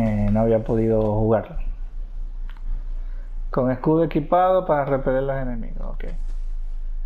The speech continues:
Este. Si tenemos así a una mano. Ah, no, bueno. Dice aquí.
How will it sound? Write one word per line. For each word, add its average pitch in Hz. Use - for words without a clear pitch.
Este. -
Si -
tenemos 123
así 165
a 151
una 143
mano. 180
Ah, 226
no, 214
bueno. -
Dice 127
aquí. 156